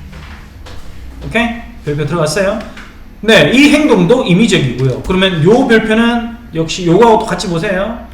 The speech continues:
자, 단수, 단수, 단수. 자, 다시 한번.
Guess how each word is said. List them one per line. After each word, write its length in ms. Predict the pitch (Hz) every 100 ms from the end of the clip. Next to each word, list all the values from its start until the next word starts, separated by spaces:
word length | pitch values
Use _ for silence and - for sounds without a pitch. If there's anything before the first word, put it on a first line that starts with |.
| - - - - -
자, 140 | - 135
단수, 720 | 170 190 196 233 233 233 226 - - - - -
단수, 680 | - 190 196 240 233 233 - -
단수. 360 | 160 147 - 127 - - - - - - -
자, 80 |
다시 200 | 131 147
한번. 340 | 190 214 240